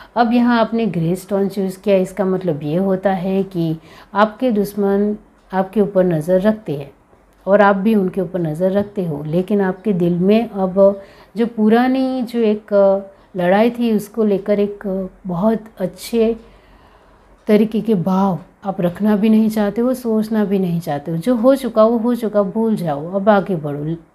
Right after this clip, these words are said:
let's try, let's go, आगे बढ़ो। तो यहाँ यही है कि आप अपने तरीके से आगे बढ़ रहे हैं। आपके दुश्मनों ने भी ये बात देखी है,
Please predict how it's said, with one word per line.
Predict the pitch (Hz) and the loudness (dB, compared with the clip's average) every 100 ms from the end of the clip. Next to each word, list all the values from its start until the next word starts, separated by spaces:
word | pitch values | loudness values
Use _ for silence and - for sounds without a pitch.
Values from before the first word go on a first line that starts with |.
| _ _ _ _ _ _ _ _ _ - | _ _ _ _ _ _ _ _ _ 0
let's | 190 190 - | 0 0 -4
try, | 170 156 165 190 - _ - | -6 -4 -4 -6 -8 _ -4
let's | 185 185 185 | 0 0 -2
go, | - 165 | -4 0
आगे | 165 170 | 0 -2
बढ़ो। | 165 143 139 156 _ _ - - - - 247 | -6 -8 -12 -18 _ _ -20 -20 -20 -10 0
तो | 262 | 2
यहाँ | 208 185 190 233 262 247 | 4 2 2 0 0 0
यही | 190 202 240 | 0 2 2
है | 226 208 220 | 2 0 0
कि | 220 214 | 0 0
आप | 196 196 | 0 -2
अपने | 185 208 | -4 -2
तरीके | 202 175 175 | 0 -2 -4
से | 175 180 | -6 -6
आगे | 156 170 | -4 -4
बढ़ | 156 170 | -2 -2
रहे | 185 196 | -2 -2
हैं। | 208 196 | -2 -4
आपके | 185 - 240 | -6 -4 -2
दुश्मनों | 202 - 220 214 | -2 -2 2 4
ने | 208 196 | 2 2
भी | 208 220 | 2 2
ये | 190 | 0
बात | 170 175 165 | 0 -2 -2
देखी | 160 190 196 208 175 | 0 0 0 -4 -4
है, | 147 | -8